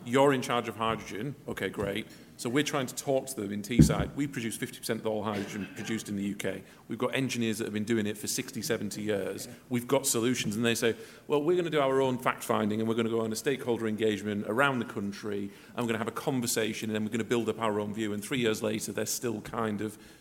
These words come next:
doing that. And that's ultimately the problem, as Jake says, whether it's devolution or from industry. The answers are out there, but the civil service continue to have this idea that it's their answer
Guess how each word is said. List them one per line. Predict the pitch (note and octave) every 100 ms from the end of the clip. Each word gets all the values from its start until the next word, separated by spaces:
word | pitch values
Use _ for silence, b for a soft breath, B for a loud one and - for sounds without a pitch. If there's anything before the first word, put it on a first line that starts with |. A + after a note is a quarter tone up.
| B
doing | C#3 C#3+ D3+
that. | E3
And | D#3
that's | D#3+ E3
ultimately | D#3 C#3 C3
the | A#2+
problem, | C3 B2+ G#2+ A#2
as | A2+
Jake | G#2 A#2 G#2+
says, | A#2+ A2
whether | A2
it's | A2
devolution | - B2 A2 A2 A2 G#2+ G2+ B B B
or | A#2+
from | A#2+
industry. | A#2 C3+ A#2 - F2+
The | G#2
answers | B2+ D3 - A#2+
are | A2
out | A#2 C3 B2+
there, | F#2+ E2+ G#2+ - B B
but | C3+
the | G2
civil | B2 C3+ A#2+
service | - A#2 G#2+ G#2
continue | - A2+ G#2+ A#2 A2
to | A2
have | A2+ G#2+
this | G#2 -
idea | G#2 G2+ G#2
that | G2 G2
it's | G2+
their | - G#2+ G#2
answer | G#2 G2+ G#2+ G#2